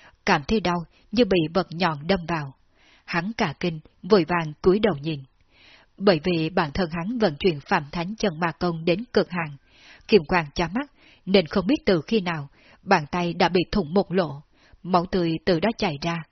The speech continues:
Mà nguyên bản bàn tay cầm huyền thiên quả thực, lại bị một cây gai đâm xuyên, trên cây gai còn vương vết máu. Phải biết rằng, thân thể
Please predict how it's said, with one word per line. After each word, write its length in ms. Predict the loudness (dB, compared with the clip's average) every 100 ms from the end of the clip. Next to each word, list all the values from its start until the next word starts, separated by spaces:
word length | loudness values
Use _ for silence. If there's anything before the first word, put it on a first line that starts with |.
| _ _ _ -20
Mà 180 | 0 2
nguyên 240 | 4 0 0
bản 260 | -4 -2
bàn 180 | -2 -2 -2
tay 200 | -4 -4
cầm 180 | -2 -4
huyền 220 | 0 -2
thiên 200 | 0 -4
quả 200 | -2 -6
thực, 280 | -4 -4 -6 _ _ -20 _
lại 180 | 0 2
bị 220 | 4 0
một 300 | 4 2 2
cây 160 | 2 0
gai 240 | 2 -4
đâm 200 | 0 -2 -4 -4
xuyên, 220 | -2 -2 -10 _ _ _
trên 220 | 2 2 4
cây 220 | -2 -2
gai 240 | -4 -6 -8 _
còn 280 | -2 0 0
vương 240 | 0 0
vết 200 | 0 0
máu. 260 | 0 -2 -4 -14 _ _ _ _ _
Phải 260 | -4 0 2
biết 160 | 2 0
rằng, 240 | -2 -4 -6 _ -20 -18 0
thân 160 | 0
thể 100 | 2